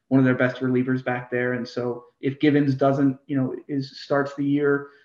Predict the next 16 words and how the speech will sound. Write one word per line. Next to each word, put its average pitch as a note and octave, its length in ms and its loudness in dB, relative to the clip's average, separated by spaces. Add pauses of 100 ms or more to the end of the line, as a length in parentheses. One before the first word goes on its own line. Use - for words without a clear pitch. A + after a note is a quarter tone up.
(240)
um, C3 320 -2
not C3+ 180 2
on C3+ 100 4
the C3+ 60 4
major C3+ 240 2
league C3 180 -2
roster C3+ 320 -4
because C3 320 -4
of B2+ 100 -6
this, B2+ 280 -4
this B2+ 220 -6
sore C3 240 0
knee C3 240 6
that B2+ 160 0
he C3+ 140 0
has, B2 320 -4